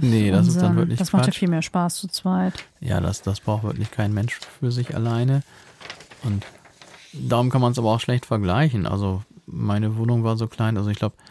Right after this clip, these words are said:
Speaker 1: das, das ist ja hundertmal fast so groß jetzt hier. Nee, das natürlich nicht, aber auf jeden Fall kann man ja auch dann die <laughs> Arbeit, die man hat, gar nicht vergleichen mit so einer kleinen Einzimmerwohnung.
Speaker 2: Doch, das ist auch schon um einiges größer, ne?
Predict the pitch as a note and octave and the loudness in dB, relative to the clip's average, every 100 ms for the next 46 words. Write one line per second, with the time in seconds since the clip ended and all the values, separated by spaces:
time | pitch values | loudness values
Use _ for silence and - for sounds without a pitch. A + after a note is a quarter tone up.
0 | - _ B2 G#2+ - - - - - - | -20 _ -6 -6 -8 -14 -18 -16 -14 -14
1 | - G#2+ G#2+ G2 F#2 F2+ G2+ - - _ | -8 -4 -4 -4 -2 -2 -4 -10 -20 _
2 | _ F4 E4+ - A#2+ C3 A#2+ A#2+ A2+ A2 | _ -20 -16 -4 0 0 0 0 0 -2
3 | A#2 A#2 - - B2+ B2+ B2+ - C3 A#2+ | -2 -4 -2 -2 0 2 2 2 0 0
4 | - B2 A#2 A2+ G2 F#2 G2 G2 F#2+ G#2 | -2 0 0 0 -2 -2 -4 -4 -4 -2
5 | G#2 C#3+ C#3+ G2+ A2+ B2 B2 A#2 A2+ - | 2 2 2 0 0 -2 -2 0 -2 -6
6 | - - - A#2+ A2+ - A2+ - G#2+ - | -18 -20 -2 2 2 4 2 2 0 0
7 | G2+ B2 B2 G#2 A2 - A#2 G#2 - F#2+ | 0 0 -2 0 0 -2 -2 -2 -2 -4
8 | G2 C3+ G2+ G2 - G2 G2+ G2+ F#2+ F#2+ | -2 -2 -2 -4 -2 -2 0 -2 0 -2
9 | G2+ - B2+ G#2 G2+ G2 B2 D3 _ - | -2 -2 0 0 0 0 0 -2 _ -20
10 | - - - - E3+ F#3 - - _ _ | -20 -20 -10 -2 0 0 -2 -10 _ _
11 | _ _ _ _ _ _ _ _ - - | _ _ _ _ _ _ _ _ -10 -2
12 | B3 - G3 F3 F3 D#3+ E3+ F#3 F3 - | 0 0 -2 0 0 0 -2 -4 -6 -4
13 | F3 - F#3 F#3+ G3 | -4 -2 0 0 0